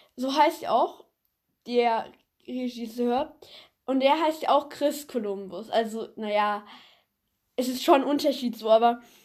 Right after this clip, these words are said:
trotzdem ist es halt krass, weil das ist halt so eine kleine Anspielung auf den, auf Chris Columbus.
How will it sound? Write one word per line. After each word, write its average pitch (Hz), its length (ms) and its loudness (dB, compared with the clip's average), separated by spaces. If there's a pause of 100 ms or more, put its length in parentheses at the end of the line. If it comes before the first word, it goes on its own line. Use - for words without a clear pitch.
(140)
trotzdem 311 500 4
ist 285 200 -4
es 320 60 -2
halt 247 160 -4
krass, 262 360 -4
weil 220 300 0 (560)
das 247 120 -16
ist - 60 -4
halt 302 180 4
so 294 80 -2
eine 240 160 0
kleine 277 360 -2
Anspielung 233 840 -6
auf 220 280 0 (260)
den, 202 360 -8 (380)
auf 240 220 -2
Chris 277 300 -6
Columbus. 247 680 -2